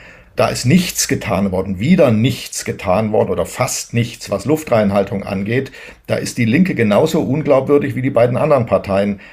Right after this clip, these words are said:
Ähm, müssen Sie nicht mal im eigenen Beritt dafür sorgen, dass da was passiert und dass die Linke einen klareren Kurs fährt, da wo sie regiert und entscheiden kann?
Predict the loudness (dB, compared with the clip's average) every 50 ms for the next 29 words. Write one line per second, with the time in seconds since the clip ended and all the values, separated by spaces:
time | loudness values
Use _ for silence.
0 | -20 _ -4 -2 -2 -2 -2 -2 -2 -2 -2 -2 -4 -4 -2 -2 -4 -4 -4 -2
1 | 0 2 4 4 2 0 -4 -8 _ -2 -2 -2 -2 -4 -2 2 4 4 4 4
2 | 2 2 0 0 2 2 2 4 4 4 2 2 0 -6 -2 2 2 2 2 2
3 | 0 0 0 0 2 4 6 6 6 6 4 2 2 0 -2 -6 -12 _ _ _
4 | -4 _ 0 0 2 2 2 4 4 2 0 0 -2 -2 -2 -2 -2 0 2 2
5 | 2 2 2 0 0 0 0 0 0 0 2 4 6 6 6 6 4 0 0 -4
6 | 0 2 4 4 6 6 6 6 6 4 2 0 -2 -2 -2 0 2 2 2 0
7 | 0 0 0 -2 0 2 4 4 4 2 0 0 2 4 4 4 4 4 4 4
8 | 4 4 4 2 2 2 0 0 0 0 2 2 2 2 2 2 0 0 0 0
9 | 0 0 0 0 0 -2 -2 -4 -6 -6 -8 -10